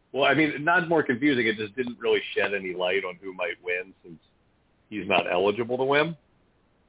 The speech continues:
So, yeah, I think that I'm even more confident in the Daniels than I am in,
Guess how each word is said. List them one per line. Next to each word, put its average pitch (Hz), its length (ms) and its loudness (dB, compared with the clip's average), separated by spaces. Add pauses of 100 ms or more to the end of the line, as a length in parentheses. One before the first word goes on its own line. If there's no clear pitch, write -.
(400)
So, 107 400 4 (400)
yeah, 143 160 2
I 131 160 4
think 165 240 0
that 135 240 4 (1200)
I'm 143 200 0
even 202 240 2
more 117 420 4
confident 170 680 0
in 135 100 -2
the 123 80 0
Daniels 110 600 0
than 113 80 -4
I 107 120 0
am 104 220 0
in, 101 180 -10